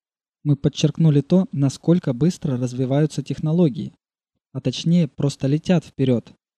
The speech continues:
делая целые отрасли и способы работы устаревшими буквально в течение суток. И именно новые технологии обеспечили стремительное развитие нетворк-маркетинга. До появления компьютера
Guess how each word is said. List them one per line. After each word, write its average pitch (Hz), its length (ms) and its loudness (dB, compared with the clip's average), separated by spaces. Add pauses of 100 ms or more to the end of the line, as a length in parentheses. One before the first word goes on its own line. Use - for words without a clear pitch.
(400)
делая 135 320 0
целые 139 460 -2
отрасли 151 480 0
и 123 40 -2
способы 135 520 -4
работы 139 400 0
устаревшими 135 800 -2 (340)
буквально 147 500 2
в 139 60 -6
течение 131 420 0
суток. - 480 -4 (1300)
И 151 160 2
именно 160 260 4
новые 151 320 6
технологии 143 680 0
обеспечили 135 640 -2
стремительное 143 760 0
развитие 135 460 -2
нетворк-маркетинга. 123 1040 -2 (1200)
До 151 160 6
появления 139 540 4
компьютера 127 600 -2